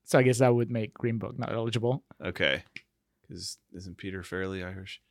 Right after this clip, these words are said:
Speaker 2: What else has he done with us? Scream Four, and, uh, was it It Follows?
Speaker 1: No, it's not It
Speaker 2: Shit.
Speaker 1: Follows. Is it Contrarian's Corner or Real Talk?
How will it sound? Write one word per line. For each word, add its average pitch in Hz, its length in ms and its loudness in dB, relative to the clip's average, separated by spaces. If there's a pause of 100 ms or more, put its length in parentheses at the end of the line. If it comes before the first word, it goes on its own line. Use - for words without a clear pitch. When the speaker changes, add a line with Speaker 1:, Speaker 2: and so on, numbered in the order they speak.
(420)
Speaker 2:
What 160 100 -8
else 165 140 -12
has 135 160 -8
he - 100 -14
done 123 180 -6
with 101 160 -10
us? - 380 -10 (460)
Scream 101 340 -6
Four, 98 480 -4 (540)
and, 85 360 -10
uh, 85 580 -10
was 90 160 0
it 92 80 2
It 98 140 2
Follows? 127 640 2 (360)
Speaker 1:
No, 139 400 12
it's 156 160 10
not 165 180 12
It 165 100 12
Speaker 2:
Shit. - 160 12
Speaker 1:
Follows. 151 560 12 (140)
Is 135 180 4
it 147 180 8
Contrarian's 156 400 10
Corner 185 380 10
or 135 360 10
Real 147 200 8
Talk? 120 340 2